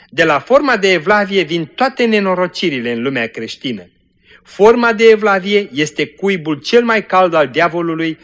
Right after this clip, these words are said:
unde își depune el ouăle tuturor păcatelor. Cu toată dreptatea, zicea generalul Booth,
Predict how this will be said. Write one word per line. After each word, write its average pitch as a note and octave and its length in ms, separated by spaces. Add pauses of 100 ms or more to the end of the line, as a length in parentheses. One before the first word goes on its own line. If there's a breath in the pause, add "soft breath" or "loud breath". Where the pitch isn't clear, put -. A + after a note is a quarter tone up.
(120)
unde C#3+ 260
își C3 120
depune F#3 420
el E3 340
ouăle D3+ 400
tuturor E3+ 640
păcatelor. G#2+ 680 (680 soft breath)
Cu D3 120
toată G3 300
dreptatea, C3 500
zicea B2 300
generalul B2 640
Booth, E3+ 240